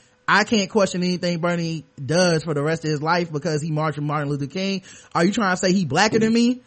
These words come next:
So I, like, basically, <laughs> 'cause every day, 'cause people were saying, like,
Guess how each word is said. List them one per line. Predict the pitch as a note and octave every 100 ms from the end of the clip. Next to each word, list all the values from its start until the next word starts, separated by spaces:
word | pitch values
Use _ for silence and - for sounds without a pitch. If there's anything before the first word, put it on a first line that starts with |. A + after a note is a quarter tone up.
| _
So | - E3
I, | D#3 G3 D#3
like, | F3 E3
basically, | E3+ A3 F#3+ G#3 G3+ G#3+ F#3+ - -
<laughs> | - -
'cause | A3 G3+
every | A3+ D4+ C#4+
day, | B3 A#3
'cause | A#3 G3+
people | F4 E4+
were | C#4+
saying, | - C#4 B3
like, | A3 D3+